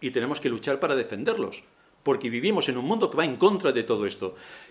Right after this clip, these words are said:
y utiliza artilugios engañosos bastante sutiles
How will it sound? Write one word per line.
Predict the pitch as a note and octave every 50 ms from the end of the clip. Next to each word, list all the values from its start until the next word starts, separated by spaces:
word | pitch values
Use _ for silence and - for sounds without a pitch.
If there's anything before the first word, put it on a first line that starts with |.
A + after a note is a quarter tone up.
| -
y | - C#3
utiliza | D3 D3 C#3+ D3+ E3+ G#3+ G3+ - F#3+ F3+ D#3 - - - - _ _ _ _ _ -
artilugios | C#3+ C#3+ C#3+ - B2+ C3 D#3+ G#3 - - - G#2 F#2 F#2 - -
engañosos | B2+ B2+ B2 A2+ G#2+ A2+ C3+ E3+ E3 - - A2 - -
bastante | - - - - D#3+ E3+ E3 D#3
sutiles | - - C3+ C3+ - A#3+ A#3 A3+ B3+ B3+ - -